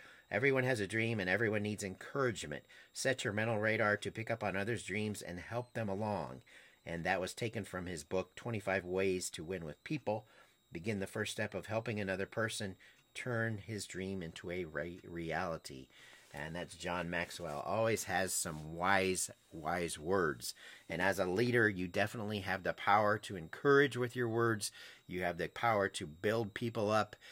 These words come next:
You have the power to impact your staff every day in every way in everything you do. So make sure that you light up, uh, when you get to that building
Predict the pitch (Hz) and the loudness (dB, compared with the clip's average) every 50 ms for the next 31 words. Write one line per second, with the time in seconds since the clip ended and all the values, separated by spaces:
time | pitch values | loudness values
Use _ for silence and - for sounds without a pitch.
0 | - - - _ - 87 90 92 101 104 101 98 92 95 - - - - 127 113 | -20 -20 -20 _ -10 -6 -4 -2 0 2 2 2 0 -2 -2 -2 -2 2 2 4
1 | 107 107 98 101 101 90 82 - - - - - - 117 120 123 120 - - - | 6 6 6 6 6 4 2 -2 -6 -8 -8 -6 -4 -2 -2 -2 -2 -4 -2 2
2 | 104 95 90 92 - - - - 85 92 95 82 82 - - - - 123 110 110 | 4 4 4 2 0 -6 -10 -10 -6 -4 -4 -4 -2 -4 -4 -2 2 4 6 6
3 | 101 87 - - - - - - - - - _ _ - 85 101 113 117 120 127 | 6 6 4 0 -6 -20 -20 -20 -20 -20 -20 _ _ -2 0 0 0 2 0 0
4 | 120 107 98 - 110 101 104 104 104 101 101 107 117 - 95 92 85 - 76 98 | 0 -2 -2 0 0 2 2 4 2 2 0 -2 -4 -6 -10 -10 -10 -6 -4 -4
5 | 107 101 104 104 95 87 87 87 95 98 92 82 85 85 73 80 87 98 104 107 | -2 0 2 2 2 2 2 4 4 4 4 4 2 0 -2 2 4 4 6 6
6 | 113 101 - 113 104 101 98 92 80 73 - 98 107 113 76 65 - - - - | 4 0 0 -2 -2 0 0 -2 -4 -2 0 2 4 4 2 0 -6 -14 -20 -20
7 | - - - - - - - 87 85 92 101 110 104 - - - - - 131 123 | -20 -20 -18 -14 -10 -6 -4 -4 -2 0 0 0 0 -2 -4 -4 -2 0 0 2
8 | 120 120 120 117 98 98 - - - 98 90 80 82 92 95 107 110 110 107 104 | 4 4 4 2 2 -2 -4 -4 -6 -6 -6 -6 -2 2 2 4 4 4 2 2
9 | - - - - _ - - 87 85 85 82 82 80 87 87 87 87 82 95 98 | 0 -6 -20 -20 _ -8 -4 -4 -2 -2 -2 -4 -4 -4 -6 -6 -6 -6 -6 -6
10 | - 107 98 98 98 92 82 85 101 107 104 90 101 98 85 87 | -6 -2 -2 0 0 -2 -2 -2 -2 -2 0 0 -2 -2 -4 -6